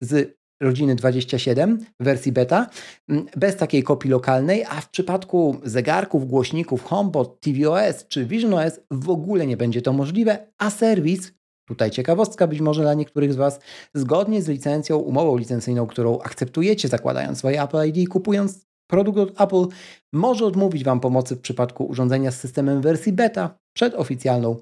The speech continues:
premierą produkcyjną takiego właśnie systemu. I to jest ten przypadek. Także jak trwoga, to nie do Apple, bo mogą wam po prostu nie pomóc. Wersję beta instalujecie zawsze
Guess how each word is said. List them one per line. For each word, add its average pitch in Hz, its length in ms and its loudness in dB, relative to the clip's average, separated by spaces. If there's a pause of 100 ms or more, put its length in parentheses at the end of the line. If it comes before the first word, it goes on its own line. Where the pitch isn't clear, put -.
(140)
premierą 156 400 4
produkcyjną 110 640 -4
takiego 117 500 2
właśnie 110 460 -4
systemu. 139 540 0
I - 60 -14
to 226 180 4
jest 185 140 4
ten 143 120 4
przypadek. 110 480 -4
Także 131 420 4 (840)
jak 147 280 4
trwoga, 190 400 0
to 143 140 -2
nie 139 140 2
do 135 200 0
Apple, 123 220 0
bo 113 100 0
mogą 113 260 0
wam 110 160 -4
po 113 100 -10
prostu 123 300 -4
nie 151 200 2
pomóc. 151 420 2 (400)
Wersję 170 480 2
beta 117 280 0
instalujecie 120 720 -2
zawsze 113 640 -2